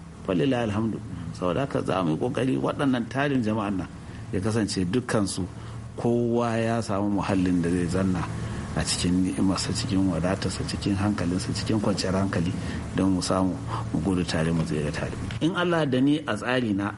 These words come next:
ba zan tafiya a cikin duhu ba. Kuma abun da na gani zan fito in bayya-, ba wani abu ɓoye-ɓoye fa a cikin harkar gwamnati.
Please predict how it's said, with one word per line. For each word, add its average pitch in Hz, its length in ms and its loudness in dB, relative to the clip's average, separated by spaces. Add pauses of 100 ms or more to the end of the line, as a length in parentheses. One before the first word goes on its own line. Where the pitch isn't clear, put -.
(140)
ba 95 140 0
zan 139 200 4
tafiya 110 500 -2
a - 60 -12
cikin 110 340 -4
duhu - 240 -2
ba. - 120 -8 (680)
Kuma 135 460 0 (520)
abun 151 300 2
da 139 60 4
na 135 140 2
gani 135 280 4
zan 143 160 4
fito 127 320 0
in 107 60 -4
bayya-, 123 340 0
ba 156 240 2
wani 147 180 2
abu 127 300 -2
ɓoye-ɓoye 110 460 2
fa 117 100 2
a 98 80 -2
cikin - 240 -2
harkar 95 240 0
gwamnati. 82 400 -2